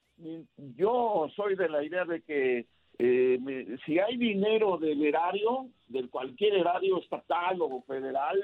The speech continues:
este, es muy peligroso porque en cualquier momento lo pueden cortar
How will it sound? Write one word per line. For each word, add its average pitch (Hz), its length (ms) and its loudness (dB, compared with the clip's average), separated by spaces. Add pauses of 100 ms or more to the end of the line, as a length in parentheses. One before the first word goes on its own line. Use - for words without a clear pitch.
(140)
este, 127 480 -4 (320)
es 165 100 0
muy 196 220 -2
peligroso 180 580 2
porque 170 300 -2
en 170 140 0
cualquier 185 460 0
momento 208 440 0
lo 175 180 2
pueden 202 320 0
cortar 190 540 -2